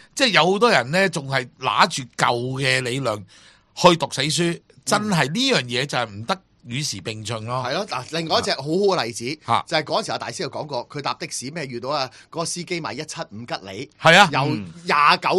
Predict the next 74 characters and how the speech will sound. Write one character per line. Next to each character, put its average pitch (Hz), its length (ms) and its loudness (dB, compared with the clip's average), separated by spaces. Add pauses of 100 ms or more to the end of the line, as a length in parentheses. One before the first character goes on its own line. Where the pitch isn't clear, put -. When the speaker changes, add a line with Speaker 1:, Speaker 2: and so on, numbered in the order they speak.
Speaker 2:
蚊、 233 260 2
三 214 220 2
十 180 140 4
蚊 202 120 -4
嗰 185 160 0
陣 147 60 6
時 156 60 6
候， 156 60 4
Speaker 1:
係 - 20 -2
啊。 - 20 -4
Speaker 2:
慢 147 320 2
慢 170 200 2
落 185 180 2
嚟 123 180 -4
嗰 185 160 -2
陣 190 60 -10
時 - 60 -2
候 190 40 4
呢， 202 80 6
Speaker 1:
佢 - 0 -
話 170 80 8
落 165 160 4
到 160 160 2
夠 170 60 -8
就 185 260 2
溝 220 280 4
咯， 254 140 10
Speaker 2:
仲 202 100 -4
話 165 140 4
係 160 80 4
啦， 170 80 4
Speaker 1:
唔 247 40 6
驚 240 120 6
咯。 240 160 0
Speaker 2:
唔 160 160 -6
驚 233 240 -4
啊 226 80 6
嘛。 220 460 4
Speaker 1:
嚇， 208 60 0
佢 214 40 6
話 185 80 6
呢 240 240 -2
隻 196 140 -2
股 185 200 -8
票 214 140 0 (120)
唔 139 180 -2
會 185 80 0
跌 196 160 -2
㗎。 180 160 4 (160)
Speaker 2:
係。 165 500 0
Speaker 1:
咁 285 80 4
我 277 120 8
如 165 80 0
果 240 100 -2
再 220 240 4
跌 196 200 -2
落 180 140 2
去 208 120 6
呢， 240 200 4 (300)
誒， 196 340 12
點 214 220 6
會 240 100 0
跌 202 180 -2
呢 240 140 -2
啲 240 140 0
位 175 220 6
呢？ 208 140 4
咁 180 140 -2
樣。 156 200 2
Speaker 2:
點 240 180 2
知 277 140 4
就 220 100 4
真 226 160 4
係 175 240 2